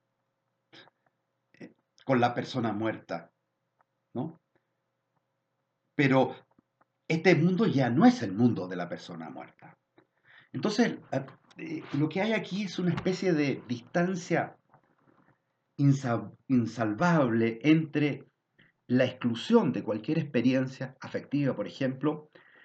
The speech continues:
y la exclusión que implica la muerte de los otros. Eh, el dolor que siento,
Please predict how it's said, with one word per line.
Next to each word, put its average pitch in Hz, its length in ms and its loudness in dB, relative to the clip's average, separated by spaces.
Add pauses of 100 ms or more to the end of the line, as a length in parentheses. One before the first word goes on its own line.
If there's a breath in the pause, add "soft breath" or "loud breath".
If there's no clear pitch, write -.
(280 soft breath)
y 139 100 2
la 135 100 4
exclusión 165 580 0
que 135 80 -2
implica 123 800 -2
la 110 160 -6
muerte 113 320 -4
de 95 80 -8
los 85 200 -12
otros. - 520 -18 (1200 soft breath)
Eh, 104 400 -2 (380)
el 101 120 -4
dolor 117 320 2
que - 100 -2
siento, 156 760 4